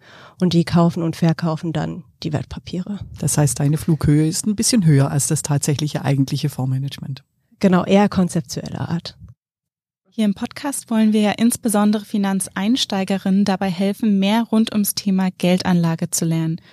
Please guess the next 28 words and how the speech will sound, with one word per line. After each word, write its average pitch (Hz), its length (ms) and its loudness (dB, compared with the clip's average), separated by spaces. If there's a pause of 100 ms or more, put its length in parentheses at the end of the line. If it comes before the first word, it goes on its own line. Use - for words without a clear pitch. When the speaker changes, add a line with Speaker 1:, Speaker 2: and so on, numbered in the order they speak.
(460)
Speaker 3:
Deshalb 254 280 -2
würde 247 160 2
ich - 100 -6
dich, - 220 -2
liebe 233 160 0
Katrin, 220 440 0
zum 214 140 -4
Einstieg 208 400 -2
bitten, 208 260 -2
kannst - 360 -2
du 359 40 -6
uns 302 160 0
nochmal 233 300 2
genau 202 320 2
erklären, 202 500 0
was 202 220 0
man 226 160 2
eigentlich 196 480 -2
unter 196 240 -4
einem 185 240 -2
E 180 120 -4
T - 120 -2
F 196 160 -4
versteht - 640 -4
und 202 260 -2
wie 196 140 2
er 196 100 4
funktioniert? 190 720 -2